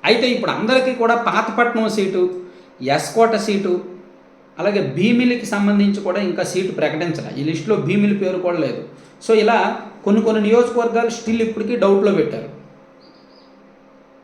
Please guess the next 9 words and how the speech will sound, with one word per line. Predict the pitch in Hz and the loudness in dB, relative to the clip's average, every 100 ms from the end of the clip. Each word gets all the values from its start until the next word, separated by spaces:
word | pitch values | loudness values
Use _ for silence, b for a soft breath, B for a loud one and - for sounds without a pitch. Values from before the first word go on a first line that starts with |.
| 269 269 262 269 269 269 269 269 _ _ _ - _ - - | -20 -20 -20 -20 -20 _ -20 _ _ _ _ -20 _ -20 -12
విశాఖపట్నం | 139 143 226 220 208 214 202 196 | -4 0 0 0 -2 -2 0 0
జిల్లాలో | 170 190 202 | -2 -2 -4
గాజువాక | 247 180 214 220 208 - | 0 0 2 2 0 0
ప్రకటించారు | 165 151 160 135 113 | -4 -2 -2 -2 -4
పల్లా | 156 185 180 | -4 -2 0
శ్రీనివాస్ | 170 156 139 - | 0 -2 -2 -6
గారిని, | 113 110 180 262 B B B B - | -8 -6 -4 -6 B B B B -4
కానీ | 214 247 | 0 0
భీమిలి | 151 190 240 247 196 202 - | 2 4 4 4 4 2 -2